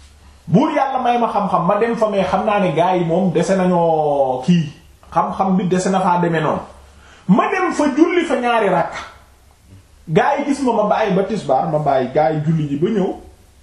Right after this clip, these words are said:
Bon, ma ne man moom xaaral ma jóg. Fekk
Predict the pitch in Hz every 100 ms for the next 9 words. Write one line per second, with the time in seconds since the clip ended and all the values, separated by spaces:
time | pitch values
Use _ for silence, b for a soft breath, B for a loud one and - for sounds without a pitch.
0 | - - 135 127 120 127 127 131 117 113
1 | 131 131 120 113 95 92 - - - _
2 | - - - - - - - - - _
3 | - - - 285 -